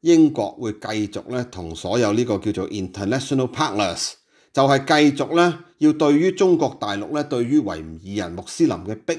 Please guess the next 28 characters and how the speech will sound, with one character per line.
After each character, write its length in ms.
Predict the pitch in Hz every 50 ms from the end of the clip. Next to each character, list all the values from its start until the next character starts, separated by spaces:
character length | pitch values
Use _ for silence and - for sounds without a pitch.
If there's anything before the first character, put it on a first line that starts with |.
| - -
害 300 | - 101 110 101 95 92
同 140 | 95 95
埋 100 | 90 87
少 200 | 87 - 113 147 170
數 180 | 165 147 120
族 160 | - - 107 85 104 101 101
裔 140 | 104 107 110
嘅 40 | 113
迫 300 | - - - - - 123
害 200 | 117 107 104 110
呢， 260 | 135 160 170 165 165 - - _ - _ _
要 340 | - 156 180 180 170 170 170 170 - -
中 240 | 214 202 196 185
國 240 | 160 165 151 139 - -
大 160 | 110 107 104
陸 160 | 104 101 -
呢， 140 | 139 147 147
就 120 | - - 98
負 280 | - - 123 107 92 82
上 260 | - 101 90 87 92
責 200 | 87 98 60 -
任。 160 | 95 90 82 82 - _ _ _ _ _ _ _ - _ - _
嗱， 140 | - 90 95
英 180 | 123 151 147 139
文 140 | 113 107
呢， 160 | - 127 117 98
叫 160 | - 107 98
做 340 | - 92 87 87 87 90